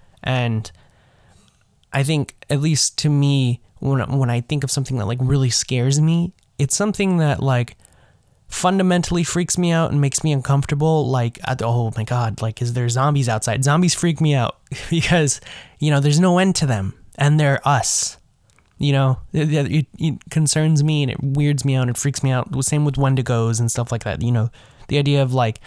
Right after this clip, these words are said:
they're us and there's a possibility that there's no end to them, that freaks me out. So, uh, taking that concept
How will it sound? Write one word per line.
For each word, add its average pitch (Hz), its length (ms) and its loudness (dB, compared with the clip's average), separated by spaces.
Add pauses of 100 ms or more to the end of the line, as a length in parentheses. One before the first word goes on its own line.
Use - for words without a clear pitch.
(260)
they're 139 200 2 (100)
us - 380 -2 (400)
and 131 180 0
there's 127 180 0
a 123 40 -6
possibility 139 720 0
that 123 160 -2
there's 131 220 0
no 135 160 2
end 123 260 0
to - 80 -12
them, - 240 -6 (380)
that 131 200 0
freaks - 400 -4
me 123 140 -2
out. 92 200 -8 (1000)
So, 127 480 0 (340)
uh, 160 220 -2
taking 160 380 0
that 123 180 -2
concept - 640 -6